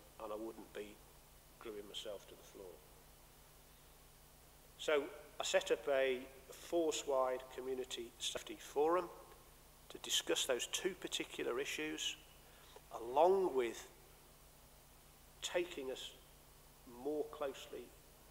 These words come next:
um, along the path with health. Now, this isn't just fire, potentially with ambulance,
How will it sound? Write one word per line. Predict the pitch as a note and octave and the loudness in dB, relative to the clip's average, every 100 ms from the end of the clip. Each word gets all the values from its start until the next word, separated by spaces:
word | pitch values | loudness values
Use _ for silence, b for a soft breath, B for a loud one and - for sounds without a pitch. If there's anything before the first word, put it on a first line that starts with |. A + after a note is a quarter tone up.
| - - - - - - | -20 -20 -20 -20 -16 -8
um, | A#2 A#2 A2+ - - B2 | -6 -6 -10 -16 -12 -6
along | A#2+ B2 | -6 -6
the | A2 - | -10 -12
path | A2 - | -12 -12
with | - | -14
health. | - G2+ - - - - - - - - - - - - | -8 -8 -10 -14 -16 -20 -20 -20 -20 -20 -20 -20 -20 -10
Now, | A#2 | -4
this | C3+ - | -2 -2
isn't | - - - | -4 -6 -6
just | C3+ - - - - | -6 -6 -10 -16 -20
fire, | - - A#2+ C3+ D#3 - - - - - - - | -10 -2 2 2 0 -10 -18 -20 -20 -20 -20 -14
potentially | - - C3 - C3 | -6 -4 -4 -4 -8
with | A#2+ | -4
ambulance, | A#2+ A#2+ B2 B2 | -4 -4 -6 -10